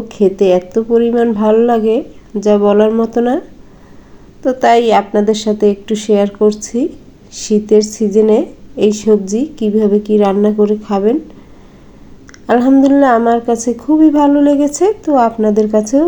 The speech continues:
ভালো লাগবে। তো আমার এই ভিডিওটা ভালো লাগলে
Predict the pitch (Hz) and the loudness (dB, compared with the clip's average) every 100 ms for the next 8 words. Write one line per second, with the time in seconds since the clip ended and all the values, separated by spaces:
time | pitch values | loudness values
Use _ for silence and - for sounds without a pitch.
0 | 330 233 220 208 208 190 185 190 233 - | 0 0 2 4 4 2 0 -2 -2 -6
1 | - - - - - - - - - - | -18 -20 -20 -20 -20 -20 -20 -20 -20 -2
2 | 302 262 277 277 277 269 247 269 254 277 | 0 2 2 2 2 2 2 2 4 2
3 | 269 277 277 269 240 247 247 240 233 240 | 2 2 2 2 0 0 2 2 0 0